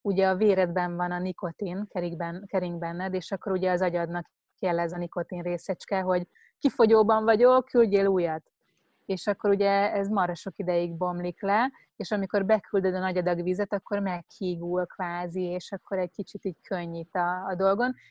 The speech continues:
illetve kap a, az orális reflex, kap egy nagy adagot, és akkor, ö, nem, nem jelez. És akkor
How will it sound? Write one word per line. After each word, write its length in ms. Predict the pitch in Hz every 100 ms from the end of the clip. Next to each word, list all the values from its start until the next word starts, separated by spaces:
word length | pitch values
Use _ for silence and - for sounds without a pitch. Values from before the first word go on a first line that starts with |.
| -
illetve 380 | 220 220 220
kap 340 | 220 240 196 -
a, 320 | 196 185 196
az 160 | 202 208
orális 840 | 208 185 175 175 185 - - - _ _ _ _
reflex, 540 | - 190 - 208 202 -
kap 200 | 208 185
egy 120 | 196 175
nagy 480 | 175 170 165 165 - _ _ _ _ _ _
adagot, 580 | - 190 180 180 202 214
és 140 | 208 214
akkor, 280 | - 208
ö, 180 | 196 190
nem, 320 | 185 180 175
nem 220 | 180 175 165
jelez. 460 | 165 175 196 226 - _ _ _ _ _ _ _ _ _
És 180 | 214 208
akkor 440 | 226 - 226 233